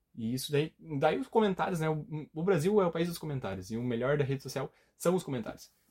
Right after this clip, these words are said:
Então, daí tinha muita gente desde defendendo o Stephen Curry, "Ah, realmente ele é muito bom, sabe das coisas", outra muita gente dizendo, "Ah, isso é desculpa, não sei o quê."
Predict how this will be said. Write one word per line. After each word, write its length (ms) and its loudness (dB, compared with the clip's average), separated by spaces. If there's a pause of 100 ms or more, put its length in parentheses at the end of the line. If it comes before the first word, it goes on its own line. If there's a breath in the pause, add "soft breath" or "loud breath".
Então, 320 -2
daí 100 -2
tinha 140 -2
muita 160 -2
gente 180 -6
desde 240 -2
defendendo 360 -2
o 20 -4
Stephen 260 -8
Curry, 160 -2
"Ah, 140 2
realmente 440 -2
ele 60 4
é 60 4
muito 160 -2
bom, 180 2
sabe 140 -6
das 100 -6
coisas", 240 -4
outra 180 -2
muita 160 -4
gente 100 -2
dizendo, 220 -4
"Ah, 140 -2
isso 140 -6
é 60 -2
desculpa, 420 -4
não 100 -6
sei 100 -10
o 60 -12
quê." 220 -6